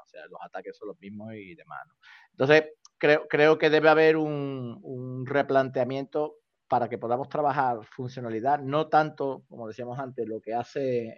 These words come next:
el uke, el defensor, sino lo que hace el tori, ¿no? Su,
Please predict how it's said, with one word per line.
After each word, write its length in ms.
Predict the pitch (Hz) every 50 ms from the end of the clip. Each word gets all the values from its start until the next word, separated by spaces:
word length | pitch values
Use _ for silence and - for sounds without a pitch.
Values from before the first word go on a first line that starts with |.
| -
el 120 | 120 120 131
uke, 280 | 139 139 - 147 135
el 100 | 131 120
defensor, 540 | 113 117 - - 110 98 - 135 143 147 147 _ _ _ _ _ - - - - - _ _ _ _
sino 1160 | - - - - 143 131 127 123 117 113 110 104 98 95 92 87 85 78 73 67 62 62 - _ _ _ _ _ _ _ _
lo 140 | - 110 101
que 80 | - 92
hace 680 | 98 - - - 127 113 107 104 101 95 78 64 76
el 200 | 87 82 82 82 _
tori, 300 | - 107 101 92 80 65
¿no? 200 | 76 127 - _ _ _ _ _ _ _ _ _ _ _ _ _ _ _ _ _ _ _ _ _ _ _ _ 139 131 _ _
Su, 640 | - 107 95 92 87 85 85 85 - - 92 -